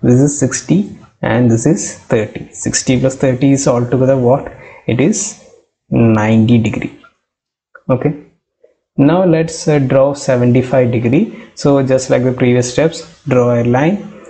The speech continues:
and play, take the radius in your compass, place the compass tip here, draw an arc.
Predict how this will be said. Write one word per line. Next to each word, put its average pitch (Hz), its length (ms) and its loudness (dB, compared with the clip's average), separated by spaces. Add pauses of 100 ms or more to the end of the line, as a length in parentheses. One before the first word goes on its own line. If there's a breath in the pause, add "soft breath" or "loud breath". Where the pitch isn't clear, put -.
(160 loud breath)
and 123 440 -2
play, 135 420 0
take 127 420 -4
the 127 360 2
radius 123 380 0
in 123 120 0
your 123 120 2
compass, 123 520 0
place 117 340 0
the 123 120 -2
compass 120 460 -2
tip 120 180 -2
here, 160 400 -2 (340 loud breath)
draw 120 240 2
an 120 260 -4
arc. 135 320 -2